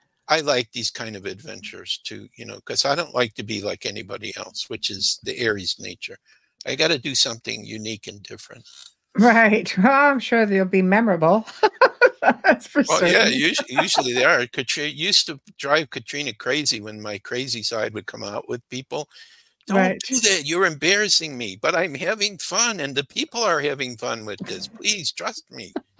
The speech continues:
Speaker 2: <laughs> And that's what matters in the end. So it
Speaker 1: Yeah.
Speaker 2: must, it must drive you a bit crazy when,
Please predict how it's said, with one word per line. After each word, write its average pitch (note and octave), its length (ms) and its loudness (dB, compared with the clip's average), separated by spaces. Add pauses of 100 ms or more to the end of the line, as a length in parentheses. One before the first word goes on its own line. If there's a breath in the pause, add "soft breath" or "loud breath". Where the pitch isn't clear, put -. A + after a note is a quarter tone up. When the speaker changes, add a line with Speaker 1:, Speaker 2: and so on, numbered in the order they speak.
(220)
Speaker 2:
<laughs> B3 540 0
And A#3 100 2
that's D#4 260 4
what D4 140 4
matters C4 440 4
in A#3+ 120 2
the A3 140 2
end. G3+ 420 0 (380 soft breath)
So D#4 180 0
it - 60 4
Speaker 1:
Yeah. D#4 140 4
Speaker 2:
must, F4+ 300 2 (120)
it C4 140 0
must F4 260 0
drive C#4+ 240 8
you C4 100 4
a - 40 2
bit A3+ 180 4 (280)
crazy A3+ 800 2
when, F#3+ 520 2